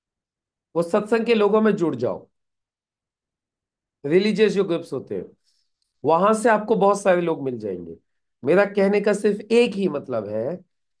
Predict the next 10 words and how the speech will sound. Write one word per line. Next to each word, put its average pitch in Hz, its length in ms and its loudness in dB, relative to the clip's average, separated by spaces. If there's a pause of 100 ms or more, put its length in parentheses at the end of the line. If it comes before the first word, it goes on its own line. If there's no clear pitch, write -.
(280)
यदि 180 220 2
आप 220 140 4
डायरेक्ट 190 380 2
सेलिंग 185 320 0
बिजनेस 170 380 -6
में 190 100 -2
सक्सेसफुल 175 600 -6
होना 160 240 0
चाहते 160 420 0
हो 220 440 2